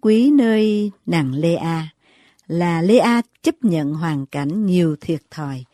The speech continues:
không một lời than. Lê-a là đứa con vâng lời cha, là người vợ thuận phục chồng. Nếu Lê-a không vâng lời cha, mưu tính của La-ban đã không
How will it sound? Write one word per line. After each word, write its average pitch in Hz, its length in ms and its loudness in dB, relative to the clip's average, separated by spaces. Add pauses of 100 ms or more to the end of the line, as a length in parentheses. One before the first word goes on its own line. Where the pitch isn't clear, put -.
(180)
không 214 300 -2
một 151 200 -6
lời 139 400 -6
than. 156 300 -8 (920)
Lê-a 233 340 2
là 180 180 0
đứa 190 140 0
con 202 440 -2
vâng 208 220 2
lời 143 320 -2
cha, 160 360 -6 (500)
là 196 120 0
người 180 240 4
vợ 156 360 0
thuận 151 200 -2 (100)
phục 160 200 -2 (140)
chồng. 139 320 -2 (1080)
Nếu 190 160 4
Lê-a 190 400 2
không 226 320 -2
vâng 226 220 2
lời 147 320 -2
cha, 160 320 -6 (300)
mưu 220 180 2
tính 247 260 4
của 190 120 0
La-ban 208 500 -2
đã 147 120 -6
không 190 220 -6